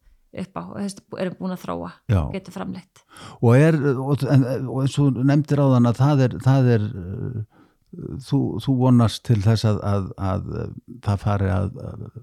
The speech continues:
Speaker 2: þróast einhver, einhver visskjöt, eh, framleiðsla hér á, á Íslandi?
Speaker 1: Já, ég veit að, að það eru, það eru svona þreifingar í gangi hjá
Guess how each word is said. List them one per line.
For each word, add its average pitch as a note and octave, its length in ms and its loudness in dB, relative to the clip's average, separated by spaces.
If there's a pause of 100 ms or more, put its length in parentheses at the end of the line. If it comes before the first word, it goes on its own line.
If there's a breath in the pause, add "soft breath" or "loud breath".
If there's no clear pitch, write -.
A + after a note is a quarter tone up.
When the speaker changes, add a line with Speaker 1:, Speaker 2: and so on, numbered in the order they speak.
(120)
Speaker 2:
þróast G#2+ 500 0
einhver, - 260 -6
einhver G2 320 -6
visskjöt, - 680 -4
eh, F#2 340 -8
framleiðsla G2+ 720 0
hér G#2 340 -4
á, - 0 - (140)
á - 140 -8
Íslandi? - 440 -8 (140)
Speaker 1:
Já, A#3 200 -2
ég A#3 220 0
veit D4+ 320 -4
að, B3+ 240 0
að B3 180 0
það B3 280 -2
eru, A#3 300 -2 (680)
það A3+ 260 -8
eru A3 360 -2 (460)
svona G#3 280 -6 (1600)
þreifingar G#3 520 -2
í G3 60 -10
gangi G3 340 -4
hjá G3+ 160 -4